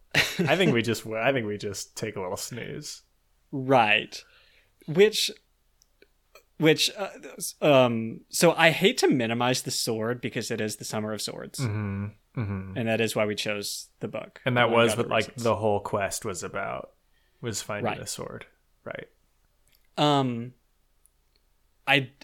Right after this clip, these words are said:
Speaker 2: I think that the sword was less crucial than the friends that we made along the way.
Speaker 1: Mm, mm-hmm.
Speaker 2: But maybe
Speaker 1: Mm.
Speaker 2: that's the magic of the sword, you know?
Speaker 1: I think that could be part of the magic of the sword.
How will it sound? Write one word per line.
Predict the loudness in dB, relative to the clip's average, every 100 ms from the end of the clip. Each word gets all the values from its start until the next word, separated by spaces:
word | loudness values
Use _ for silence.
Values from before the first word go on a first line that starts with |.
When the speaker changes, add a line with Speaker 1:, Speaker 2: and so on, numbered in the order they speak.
| -2
Speaker 2:
I | 2 2
think | 2 0 0 0
that | -4 -2
the | -2 -2
sword | -2 -4 -4 -2 0 0 0
was | -2 -2
less | 0 -2 -2
crucial | -10 -16 -4 0 0 0 0 2 2 0 -8 _ _ _
than | -2 4 4 4
the | 0
friends | -2 2 2 2 0
that | -2
we | -2
made | 0 2 2
along | 0 -2 -4 -4
the | -4
way. | -2 0 0 0 -4 _
Speaker 1:
Mm, | -8 -6 -4 -4 -4 -6 -6 -6 -6 -8 -8 -10
mm-hmm. | -8 -8 -10 -10 -8 -8 -8 -8 -10 -12 -2
Speaker 2:
But | 2 4
maybe | 4 4
Speaker 1:
Mm. |
Speaker 2:
that's | 2
the | 0
magic | -4 -4 -6
of | -8
the |
sword, | -6 -6 -6 -14 _ _ _ _ -6
you | -4
know? | -4 -8 _ _ _ _ _ _ _ _ _ -8 2
Speaker 1:
I | 2
think | 4 2
that | 0 0
could | -2
be | 0 0
part | 2 2
of |
the | 2
magic | 0 -2 -2
of | -8
the | -8
sword. | -8 -8 -8 -8 -10